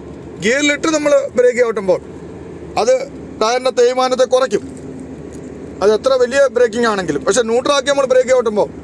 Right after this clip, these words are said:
ടയറിൻ്റെ തേയ്മാനവും കൂടുതലായിരിക്കും, വണ്ടി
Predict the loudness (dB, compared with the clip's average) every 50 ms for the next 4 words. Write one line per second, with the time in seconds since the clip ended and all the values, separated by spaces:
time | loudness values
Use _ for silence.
0 | -16 -16 -12 -6 -2 0 0 0 0 0 2 2 4 4 4 2 0 0 0 0
1 | 0 -2 -4 -10 -16 -16 -16 -16 -16 -16 -16 -12 -4 0 2 2 4 4 4 2
2 | 2 0 0 -2 -6 -10 -10 -10 -16 -16 -16 -16 -16 -16 -16 -16 -16 -16 -16 -10
3 | -6 -2 -2 0 0